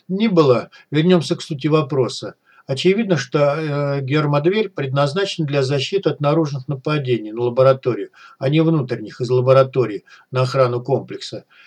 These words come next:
Я кач-, категорически не верю, что отсюда существует только один выход. Но для того, чтобы проверить это, нам нужно время, которого у нас нет.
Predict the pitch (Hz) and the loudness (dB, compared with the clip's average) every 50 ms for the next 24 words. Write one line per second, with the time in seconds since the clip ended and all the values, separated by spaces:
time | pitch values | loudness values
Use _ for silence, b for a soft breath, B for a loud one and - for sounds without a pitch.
0 | b b 175 196 190 - 131 - - 165 180 190 185 131 180 165 - 180 160 170 | b b 0 0 0 0 -4 -8 -2 0 0 0 2 2 0 2 2 2 4 6
1 | 180 185 196 185 185 - - 180 170 180 185 185 175 156 139 131 123 123 - - | 6 8 6 4 2 0 -2 0 2 4 6 6 6 4 4 4 0 0 0 -2
2 | 143 147 135 - 185 175 151 139 135 - 147 127 - 151 135 131 - 165 151 131 | -4 -4 -2 0 -2 -2 -2 -2 -6 -6 -6 -6 -4 -6 -6 -4 -2 -2 -2 -2
3 | - 147 135 - 151 139 139 143 143 143 139 131 120 - 101 - _ B B B | -2 -4 -4 -2 -2 -2 -2 -2 -4 0 0 0 -2 -2 -8 -16 _ B B B
4 | B B B B B 151 160 165 156 165 170 165 165 196 202 226 202 - - 165 | B B B B B 2 4 4 8 8 6 6 6 4 4 4 2 2 0 -2
5 | 139 131 170 175 185 208 233 233 190 143 - 131 123 127 110 101 - _ b b | 0 4 6 6 6 6 6 2 2 0 0 -4 -4 -4 -4 -8 -8 _ b b
6 | b b _ - 175 190 196 202 196 175 170 208 202 185 156 147 135 127 120 120 | b b _ 0 2 2 2 2 0 0 0 0 0 2 2 2 2 2 0 0
7 | 117 - 147 147 - 190 190 180 165 156 151 139 127 - 127 117 104 98 | -2 -4 -4 -4 0 2 2 4 4 2 0 -2 -2 -4 -8 -10 -10 -10